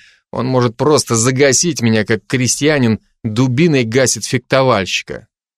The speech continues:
«Да не бойся, красавчик, я с тобой!» Демонесса, на мой взгляд, источала совсем лишнюю сейчас уверенность. Между тем Рустем выбрал у стражников два примерно одинаковых ножа.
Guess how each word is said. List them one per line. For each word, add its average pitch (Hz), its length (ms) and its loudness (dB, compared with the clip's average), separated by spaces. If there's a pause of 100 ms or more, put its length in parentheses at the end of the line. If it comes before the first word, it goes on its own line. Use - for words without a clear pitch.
(340)
«Да 117 120 -2
не 123 140 2
бойся, 123 400 0
красавчик, - 680 -2
я 175 140 2
с - 100 -2
тобой!» 175 520 0 (600)
Демонесса, 113 640 0
на 139 80 -2
мой 131 160 2
взгляд, 127 460 0 (180)
источала 120 600 0
совсем 147 640 0
лишнюю 131 420 0
сейчас 117 480 -2 (100)
уверенность. 113 880 -2 (840)
Между 185 380 2
тем 254 240 2
Рустем 196 400 2
выбрал 175 300 4
у 170 100 0
стражников 135 680 0
два 135 420 2
примерно 160 500 0
одинаковых 120 560 0
ножа. 113 520 0